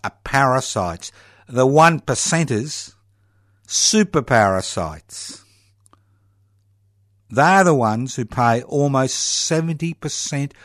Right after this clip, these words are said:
of every cent that is raised in taxation. These are the honest, hard-working people in our society. Some are professionals, some are white-collar workers, some are blue-collar workers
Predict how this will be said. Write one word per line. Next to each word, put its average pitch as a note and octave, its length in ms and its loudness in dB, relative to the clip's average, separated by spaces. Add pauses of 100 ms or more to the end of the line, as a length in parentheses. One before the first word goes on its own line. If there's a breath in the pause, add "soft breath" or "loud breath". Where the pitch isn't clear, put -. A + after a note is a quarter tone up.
(200 soft breath)
of G2+ 200 -8 (100)
every D3+ 460 -2
cent - 600 -6 (140)
that G#2 160 -4
is G2 160 -6
raised C3 640 -6
in C3 160 -8
taxation. A#2+ 720 -8 (440 soft breath)
These D3+ 340 -2
are D3 40 0
the B2 220 -4 (100)
honest, D#3 680 -4 (400)
hard-working E3 840 2
people C#3+ 380 -2
in C3 80 -2
our C3 120 -2
society. G#2+ 640 -4 (360 soft breath)
Some - 440 2
are F#3+ 60 2
professionals, F3 1000 -2 (300)
some - 460 2
are F#3 100 6
white-collar E3 580 2
workers, D#3 540 -2 (320 loud breath)
some - 480 4
are G3 80 8
blue-collar C#3 580 2
workers G2 800 -6